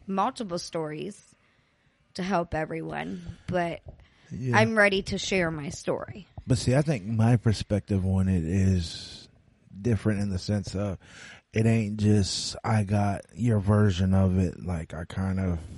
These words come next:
Speaker 1: Lived it.
Speaker 2: lived through it in a sense. And
Speaker 1: So,
Speaker 2: then also
Speaker 1: me
Speaker 2: I
Speaker 1: and Will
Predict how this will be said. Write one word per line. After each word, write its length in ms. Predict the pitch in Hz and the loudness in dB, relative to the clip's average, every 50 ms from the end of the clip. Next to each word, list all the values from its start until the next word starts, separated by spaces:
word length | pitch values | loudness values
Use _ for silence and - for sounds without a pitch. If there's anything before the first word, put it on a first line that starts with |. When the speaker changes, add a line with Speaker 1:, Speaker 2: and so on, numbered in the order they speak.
| - - _ _ _ _ _ - 196 | -18 -20 _ _ _ _ _ -14 -6
Speaker 1:
Lived 360 | 190 190 185 180 - - - | -4 -2 -2 -4 -4 -8 -6
it. 180 | - - - _ - | -6 -6 -6 _ -6
Speaker 2:
lived 420 | - 92 98 98 104 101 - - | -2 2 4 4 4 4 2 0
through 260 | - 117 131 143 147 160 | 0 4 4 6 6 6
it 180 | 175 165 67 | 6 4 2
in 120 | 92 127 135 | -2 -2 -2
a 80 | 135 | -2
sense. 560 | - - 143 156 139 - - - - - - _ _ _ _ _ _ _ - - - - - - - - - | -2 -2 -2 -2 -2 -2 -6 -10 -20 -20 -20 _ _ _ _ _ _ _ -20 -20 -20 -20 -20 -20 -18 -10 -4
And 140 | 107 104 - | -2 2 4
Speaker 1:
So, 40 | - | 6
Speaker 2:
then 300 | - 269 247 233 214 - | 8 8 8 6 2 0
also 340 | - 123 139 147 110 117 120 | 2 4 4 4 6 6 6
Speaker 1:
me 60 | 117 | 8
Speaker 2:
I 120 | 135 151 170 | 8 8 8
Speaker 1:
and 120 | 160 294 269 | 6 4 2
Will 340 | 277 269 277 277 269 269 | 0 0 0 0 -2 -4